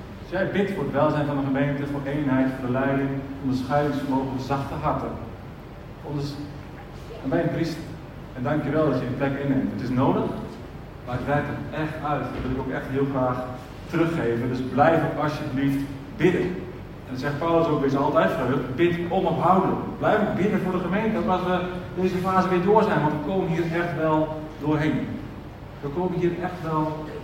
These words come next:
doorheen. Maar dan is het goed om te blijven bidden en te blijven danken. In situaties waar anderen zich druk maken,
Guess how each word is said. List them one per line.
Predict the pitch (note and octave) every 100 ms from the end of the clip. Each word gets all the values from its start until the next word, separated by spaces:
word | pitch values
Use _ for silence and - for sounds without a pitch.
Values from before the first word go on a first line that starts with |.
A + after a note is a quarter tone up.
| C#3
doorheen. | C#3+ D3 D#3+ B2+ - - - - C3
Maar | C#3
dan | D#3
is | -
het | -
goed | G3+ G3+ - - -
om | -
te | G#3 G#3 - -
blijven | F#3 G#3+ F#3+ - C3 B2 -
bidden | - C3+ - - - - - -
en | D3
te | E3
blijven | F3 G3+ G3 - C3 B2 - -
danken. | C3 D#3 - - - - - - - - - - - - - - -
In | C#3
situaties | C3+ D#3 E3+ F#3+ E3
waar | F3
anderen | G3+ G3+
zich | F3+ F3
druk | F3 E3+
maken, | E3 E3 E3